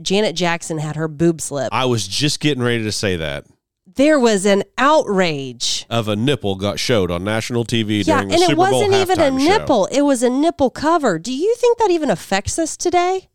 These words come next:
Speaker 2: Oh, no.
Speaker 1: Not
Speaker 2: No.
Speaker 1: at all.
Speaker 2: No.
Speaker 1: You see more of that on TikTok. You see more than that on a TikTok on a daily basis.
Speaker 2: Yep. Well, hell, I'm,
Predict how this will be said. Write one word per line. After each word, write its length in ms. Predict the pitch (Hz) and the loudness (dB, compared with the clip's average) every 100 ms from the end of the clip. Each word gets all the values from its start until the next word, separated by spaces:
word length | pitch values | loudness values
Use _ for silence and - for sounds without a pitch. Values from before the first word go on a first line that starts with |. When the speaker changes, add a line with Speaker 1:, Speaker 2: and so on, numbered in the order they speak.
| - _ _ _ - | -20 _ _ _ -6
Speaker 2:
Oh, 160 | 131 101 | -4 -2
no. 360 | 87 85 80 _ - | -4 -6 -8 _ -4
Speaker 1:
Not 180 | 494 539 | 0 2
Speaker 2:
No. 40 | 539 | 4
Speaker 1:
at 60 | 539 554 554 | 4 4 4
all. 180 | 440 147 101 | 2 0 -4
Speaker 2:
No. 240 | 92 - _ _ _ - | -6 -6 _ _ _ -6
Speaker 1:
You 120 | 415 | -4
see 180 | - 427 | 2 2
more 380 | 294 294 381 | 4 4 4
of 80 | 370 | 2
that 200 | 294 381 381 | 2 2 2
on 160 | 320 | 0
TikTok. 320 | - 403 - | 0 -4 -4
You 180 | 254 415 | -8 -6
see 160 | - 339 | -2 -2
more 340 | 269 277 320 | 0 2 0
than 160 | 285 262 | 0 0
that 260 | 294 302 220 | 0 0 2
on 160 | 240 | 0
a 80 | 202 | 0
TikTok 520 | - 349 - 262 226 | -2 -6 -2 -2 0
on 140 | 240 233 | 0 0
a 80 | |
daily 440 | 190 233 269 240 196 | 0 0 0 0 -4
basis. 560 | 175 302 262 - - | 0 0 -2 -8 -6
Speaker 2:
Yep. 180 | 101 101 - - _ _ _ _ _ _ _ _ _ _ _ - | -4 -4 -6 -20 _ _ _ _ _ _ _ _ _ _ _ -8
Well, 120 | 185 156 | -2 0
hell, 160 | 208 151 | 0 0
I'm, 180 | 180 | -2